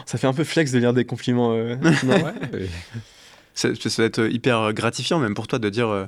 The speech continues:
Speaker 1: Ouais.
Speaker 3: avec quelque part juste une vidéo de trente, soixante secondes, euh,
Speaker 1: Mm.
Speaker 3: t'as eu un impact de ouf dans la vraie vie d'un business, d'un
Speaker 2: Ouais.
Speaker 3: resto, quoi.
Speaker 1: Bah, ils ont dit, le seul retour qu'on nous demandait des, des feedbacks, le seul retour que nous pouvons vous faire, c'est : « Vous êtes des génies.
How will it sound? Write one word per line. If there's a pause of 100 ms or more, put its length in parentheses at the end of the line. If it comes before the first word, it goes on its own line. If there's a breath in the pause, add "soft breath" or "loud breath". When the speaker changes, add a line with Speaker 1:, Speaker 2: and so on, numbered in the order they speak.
Speaker 1:
Ouais. (100)
Speaker 3:
avec (320)
quelque
part
juste
une
vidéo
de
trente,
soixante
secondes,
euh,
Speaker 1:
Mm.
Speaker 3:
t'as
eu
un
impact
de
ouf
dans
la
vraie
vie
d'un
business,
d'un
Speaker 2:
Ouais.
Speaker 3:
resto,
quoi. (600 soft breath)
Speaker 1:
Bah,
ils
ont
dit,
le
seul
retour
qu'on
nous
demandait
des,
des
feedbacks, (440 loud breath)
le
seul
retour
que
nous
pouvons
vous
faire,
c'est : «
Vous
êtes
des
génies.